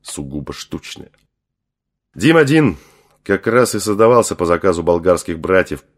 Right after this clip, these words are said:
под конкретного человека. Только тогда мы ничего об этом не знали. Во избежание утечки информации в оружейное и конструкторские бюро решили не обращаться. Я заканчивал третий курс школы сто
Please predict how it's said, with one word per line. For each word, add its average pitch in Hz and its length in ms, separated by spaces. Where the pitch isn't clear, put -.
под 78 160
конкретного 76 580
человека. 71 540
Только 95 300
тогда 95 420
мы 98 120
ничего 95 400
об 92 120
этом 87 220
не 87 80
знали. 82 420
Во 82 160
избежание 98 480
утечки 98 280
информации 95 840
в 73 160
оружейное 110 460
и - 20
конструкторские 101 720
бюро 98 260
решили 95 400
не 90 80
обращаться. 87 800
Я 131 180
заканчивал 131 520
третий 117 280
курс - 400
школы 95 460
сто 95 460